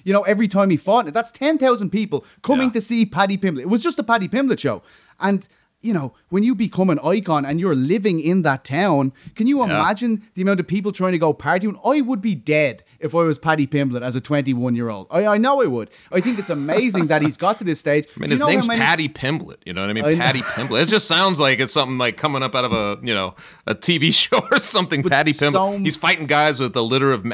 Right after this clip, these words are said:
Speaker 2: alliterative matchmaking, uh, Decky Dalton. You know what I mean?
Speaker 1: Oh,
Speaker 2: These
Speaker 1: yeah.
Speaker 2: are, like, fake names. They don't really exist, right? No, but he's, he's got it, man. It was fun to watch him, uh, in the U F C. I know we want to see him in his shorts, but that kid's got it, man. That was a lot of fun to watch.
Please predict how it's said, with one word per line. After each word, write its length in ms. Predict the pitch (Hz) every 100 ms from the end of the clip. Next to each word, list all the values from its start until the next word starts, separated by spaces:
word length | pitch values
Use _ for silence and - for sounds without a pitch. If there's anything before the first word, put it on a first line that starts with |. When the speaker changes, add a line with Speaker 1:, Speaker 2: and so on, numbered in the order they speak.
| -
Speaker 2:
alliterative 520 | 117 127 135 135 98
matchmaking, 680 | 107 110 - 131 127 127 107
uh, 120 | 98
Decky 420 | 87 120 123 90
Dalton. 480 | - 104 - 143 139 - _ -
You 80 | 120
know 60 |
what 60 | 135
I 40 |
mean? 120 | 143 143
Speaker 1:
Oh, 20 |
Speaker 2:
These 140 | 190
Speaker 1:
yeah. 60 | 202
Speaker 2:
are, 40 |
like, 140 | 175 151
fake 280 | 208 208
names. 380 | 208 214 202 147
They 80 | 160
don't 180 | 190 180
really 220 | 160 147
exist, 400 | 117 127 175 -
right? 160 | 175 151
No, 120 | 135
but 140 | 139
he's, 300 | 170 208 - - - - -
he's 200 | 135 196
got 260 | 196 147 185
it, 80 | 117
man. 260 | 117 120
It 80 | 123
was 200 | 143 135
fun 240 | - 143 170
to 80 |
watch 280 | 135 135 147
him, 240 | 165 127 120
uh, 300 | 117 110 107
in 180 | 135
the 60 | 147
U 180 | 135 147
F 80 | 131
C. 220 | - 147
I 80 | 135
know 120 | 135
we 100 | 135
want 180 | 131 120
to 60 |
see 140 | 104 143
him 100 | 131
in 60 |
his 100 | 110
shorts, 320 | - 131 139 -
but 240 | 101 92 - - _ _
that 180 | 117 139
kid's 200 | 175 131
got 240 | 127 151
it, 80 | 117
man. 160 | 104 104
That 80 |
was 120 | 120 123
a 40 |
lot 140 | 127
of 80 | 113
fun 160 | 131 123
to 60 | 110
watch. 360 | 110 87 -